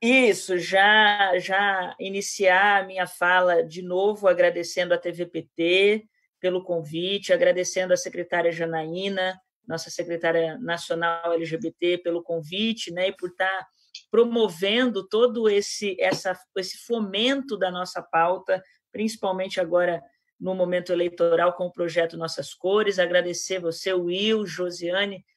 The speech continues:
pela oportunidade da gente debater, ao João, que eu sei que tá aqui no backstage, e a Fernanda, que abriu o debate conosco.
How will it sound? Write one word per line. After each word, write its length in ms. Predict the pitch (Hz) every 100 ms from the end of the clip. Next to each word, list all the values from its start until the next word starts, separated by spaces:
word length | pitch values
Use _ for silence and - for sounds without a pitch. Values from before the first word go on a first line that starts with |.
| _ -
pela 180 | 185
oportunidade 680 | 185 185 185 180 165 175 175
da 120 | 165 170
gente 320 | 175 170 -
debater, 720 | 165 156 147 170 185 220 226 _ -
ao 220 | - 170 190
João, 380 | 160 190 220
que 80 | 226
eu 60 | 185
sei 200 | - 185
que 80 | -
tá 100 | 175
aqui 200 | 170 180
no 100 | 160
backstage, 800 | 165 165 - - 190 226 214
e 40 | 185
a 60 |
Fernanda, 560 | 180 180 170 175 202 185
que 160 | 180 175
abriu 580 | 160 160 175 175 175
o 40 | 170
debate 360 | 160 165 -
conosco. 480 | - 175 190 214 -